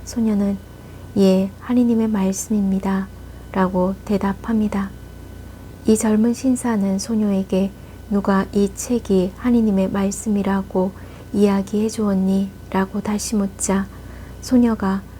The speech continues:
"하느님께서 저에게 그렇게 말씀하신걸요?" 라고 하자 신사는 "뭐, 하느님이 너에게 말씀하셨다고? 말도 안 돼. 너는 만나보지도 함께 이야기하지도 못할 텐데."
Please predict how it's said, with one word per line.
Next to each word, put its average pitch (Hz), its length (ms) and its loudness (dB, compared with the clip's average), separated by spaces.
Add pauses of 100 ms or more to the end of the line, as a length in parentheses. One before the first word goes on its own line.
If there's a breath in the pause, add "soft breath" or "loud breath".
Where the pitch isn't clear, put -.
(220 loud breath)
"하느님께서 202 1120 2
저에게 190 540 0
그렇게 196 720 -2
말씀하신걸요?" 202 1200 0 (560 loud breath)
라고 196 260 2
하자 196 480 0 (200)
신사는 202 680 2 (520 loud breath)
"뭐, 190 360 2 (200)
하느님이 220 640 2
너에게 190 680 2 (100)
말씀하셨다고? 202 1080 -2 (760 loud breath)
말도 202 340 2
안 196 200 2
돼. 190 240 -2 (480)
너는 196 260 4
만나보지도 190 960 0 (320 loud breath)
함께 220 640 2
이야기하지도 202 960 0
못할 202 440 -2
텐데." 196 480 0